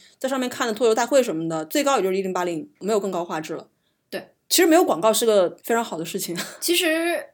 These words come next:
Speaker 2: 我们
Speaker 1: 哦，还有一点，
Speaker 2: 嗯。
Speaker 1: 它可以在你关屏的时候在后台播放。
Speaker 2: 那个是 YouTube Music 的功能，视频也可以吗？
Speaker 1: 视频也可以。
Speaker 2: OK，对，YouTube 没广告是 make a huge difference，而且这几年越来越明显地感觉它当中广告的频繁。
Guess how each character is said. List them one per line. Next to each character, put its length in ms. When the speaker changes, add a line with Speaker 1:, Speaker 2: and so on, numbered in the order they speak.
Speaker 2:
我 160
们 80
Speaker 1:
哦， 0
还 240
有 100
一 80
点， 380
Speaker 2:
嗯。 340
Speaker 1:
它 140
可 100
以 60
在 100
你 100
关 220
屏 160
的 80
时 160
候 100
在 120
后 160
台 160
播 160
放。 200
Speaker 2:
那 140
个 80
是 100
YouTube 340
Music 440
的 100
功 220
能， 80
视 140
频 160
也 120
可 140
以 20
吗？ 60
Speaker 1:
视 120
频 140
也 140
可 180
以。 180
Speaker 2:
OK， 460
对， 260
YouTube 320
没 140
广 200
告 300
是 80
make 260
a 40
huge 380
difference， 480
而 80
且 120
这 160
几 180
年 320
越 220
来 140
越 100
明 140
显 160
地 80
感 160
觉 100
它 120
当 160
中 180
广 240
告 140
的 80
频 260
繁。 300